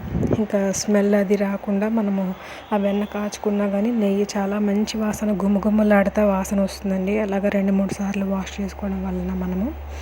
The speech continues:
So, అలాగ నెమ్మదిగా నిదానంగా నేనైతే దగ్గరే ఉండి కాచిన, ఆ, వెన్నంతా తీసి స్టవ్ మీద పెట్టి కాస్తానండి. ఇలా కాచిన తర్వాత నెయ్యి అయితే వస్తుంది.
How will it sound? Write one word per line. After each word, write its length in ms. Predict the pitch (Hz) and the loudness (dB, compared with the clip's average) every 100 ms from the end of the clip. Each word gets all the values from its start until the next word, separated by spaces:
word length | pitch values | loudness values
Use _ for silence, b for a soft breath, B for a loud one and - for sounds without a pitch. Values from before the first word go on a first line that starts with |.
| B B B B B B - | B B B B B B -2
So, 80 | 240 | 0
అలాగ 300 | 214 202 202 | 2 2 2
నెమ్మదిగా 760 | 202 202 196 196 196 196 202 208 | 2 0 0 -2 -2 0 0 2
నిదానంగా 560 | 196 196 190 196 196 | 2 2 0 0 0
నేనైతే 440 | 220 214 196 190 190 | 0 2 2 0 0
దగ్గరే 360 | 190 185 202 | 0 2 2
ఉండి 460 | 202 196 190 240 311 - - - - - | 2 0 0 -2 -4 -6 -4 -4 -4 -2
కాచిన, 720 | 208 196 202 196 196 190 196 B B B B - | -2 -2 -2 0 0 0 -4 B B B B -6
ఆ, 260 | 202 190 180 | -2 0 2
వెన్నంతా 480 | 196 190 202 196 196 | 2 4 2 2 -2
తీసి 400 | 196 190 - 220 | 0 0 0 -2
స్టవ్ 260 | - 202 | 0 0
మీద 100 | 202 196 196 | 0 0 -2
పెట్టి 180 | 196 | -4
కాస్తానండి. 720 | 202 202 190 - 196 190 185 202 | -4 -4 -4 -6 -4 0 0 0
ఇలా 140 | 214 | -2
కాచిన 420 | 208 208 196 208 | -2 -2 -2 -2
తర్వాత 380 | 202 202 202 190 | -2 -2 -2 0
నెయ్యి 320 | 240 208 196 | 2 4 4
అయితే 220 | 196 190 202 | 0 -2 -4
వస్తుంది. 680 | 190 - - 190 180 294 | -4 -6 -4 -4 -2 -4